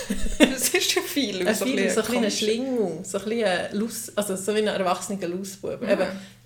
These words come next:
Speaker 1: es gibt zum Beispiel eine Geschichte, dass die Dame, die Susanne, hat, ich glaube eben gerade, nein, nicht die Uhr, etwas anderes, ähm,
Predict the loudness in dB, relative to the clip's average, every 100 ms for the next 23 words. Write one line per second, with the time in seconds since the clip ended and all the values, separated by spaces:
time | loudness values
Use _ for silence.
0 | -20 -12 0 0 0 -2 -2 -2 0 0
1 | 0 -4 -4 -8 -6 -2 0 2 2 0
2 | -4 -8 -10 -8 -6 -4 -4 -4 -6 -12
3 | -20 -6 -4 -4 -8 -6 0 2 2 -2
4 | -4 -4 -6 -16 -10 -4 -2 -2 -4 -6
5 | -4 -4 -6 -8 -10 -8 -8 -8 -12 -18
6 | -20 -20 -8 -4 -4 -4 -4 -6 -8 -14